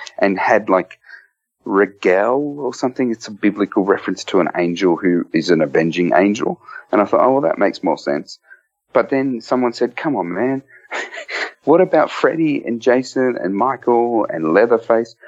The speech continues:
They've got names that stick out, you know? They've got just real simple, they're not wanky names." And I thought, "Oh, okay, fair enough."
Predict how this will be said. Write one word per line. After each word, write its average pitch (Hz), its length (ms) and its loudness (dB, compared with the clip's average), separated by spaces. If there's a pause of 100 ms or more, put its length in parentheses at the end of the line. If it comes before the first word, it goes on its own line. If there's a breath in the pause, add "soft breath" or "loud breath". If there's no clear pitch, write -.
(120 loud breath)
They've 131 180 2
got - 160 0
names 135 360 -2
that 110 140 -4
stick - 320 -8
out, 92 320 0
you 92 140 -2
know? 107 260 0
They've 101 240 0
got 101 240 0
just - 240 -4
real 127 220 0
simple, 107 600 0 (400 loud breath)
they're 117 80 4
not - 180 0
wanky 107 420 0
names." 82 400 -2
And 98 80 -2
I 92 40 0
thought, 87 200 2
"Oh, 101 360 4
okay, 82 360 -6
fair 90 200 -2
enough." 78 220 -4